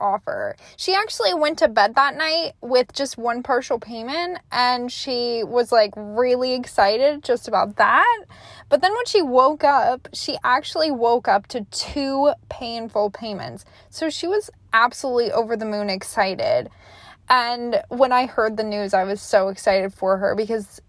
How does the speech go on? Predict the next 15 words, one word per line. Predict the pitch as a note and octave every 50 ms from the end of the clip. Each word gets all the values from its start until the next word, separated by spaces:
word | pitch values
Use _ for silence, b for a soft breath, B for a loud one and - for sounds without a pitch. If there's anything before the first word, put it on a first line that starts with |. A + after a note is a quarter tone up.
| _ _ -
she | - - - - - - C#4 C4+ C#4 D4
had | C#4+ C#4 C#4+ C4 B3 -
actually | - - A3+ A#3 - - - - A#3+ A#3 G#3+ G3+ G3+ G3+ G#3
had | G3+ - - A#3 A3
a | G#3+ A3
lot | A3+ A3+ G#3+ G#3 G#3 A3 A#3+ - - -
leading | A3+ G#3 G#3+ G#3+ G#3+ G#3+ G#3+ G#3
up | - - B3 C#4
to | - - C#4 G#3+
this | G3 F#3+ F3+ - F#3+ G#3 G3+ - - -
that | - G#3+ A3 G#3 - - - G#3 G3 -
made | - A#3 A#3 B3 C4+ D#4 E4+ E4 C4+
this | A3+ A3+ G#3+ G#3+ G#3+ G3+ -
just | - - A#3 A3+ G#3+ - - - _ _ _
such | - - - - - - D4+ D4 E4 D#4 - - -